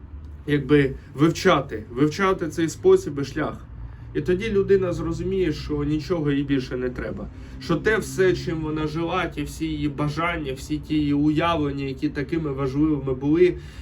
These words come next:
без яких, здається, жити не можна було, ну, все бачиться як таке не сильно вже й важливе.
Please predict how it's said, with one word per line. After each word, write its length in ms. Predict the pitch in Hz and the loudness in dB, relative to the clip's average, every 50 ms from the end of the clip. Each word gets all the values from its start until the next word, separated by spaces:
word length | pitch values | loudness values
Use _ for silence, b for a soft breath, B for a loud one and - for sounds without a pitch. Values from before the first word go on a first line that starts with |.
| B B | B B
без 200 | 143 143 135 139 | 2 2 4 4
яких, 300 | 151 151 147 170 165 160 | 2 2 2 0 0 0
здається, 520 | 143 135 151 156 151 151 147 - 156 139 | 0 2 2 4 4 4 2 2 0 0
жити 400 | 131 123 156 190 190 180 - 151 | 2 4 6 6 6 6 2 0
не 120 | 139 143 143 | 0 0 0
можна 400 | 151 175 196 190 156 160 170 170 | 2 2 2 2 0 -2 -4 -4
було, 460 | 147 156 156 156 156 160 151 151 147 B B B B B B B B B - | -2 0 2 2 2 2 0 0 -2 B B B B B B B B B -2
ну, 80 | 180 | -2
все 320 | 170 156 - - 214 208 196 | 0 0 -2 -4 -2 -2 -2
бачиться 680 | 170 156 196 196 196 190 - 185 165 - - - 160 151 | -2 2 2 2 2 2 -2 -6 -6 -6 -6 -4 -2 -2
як 140 | 151 147 - | -2 -2 -2
таке 480 | - 151 151 - 165 156 156 151 139 135 | -6 -6 -2 -2 -2 0 0 -2 -2 0
не 100 | 143 156 | -2 -2
сильно 360 | 151 - 180 180 170 156 151 | 2 6 6 6 6 6 0
вже 200 | 143 127 135 143 | 0 0 0 0
й 40 | 143 | 0
важливе. 440 | 135 131 131 123 123 117 117 104 | 2 0 -2 -2 -2 -2 -4 -6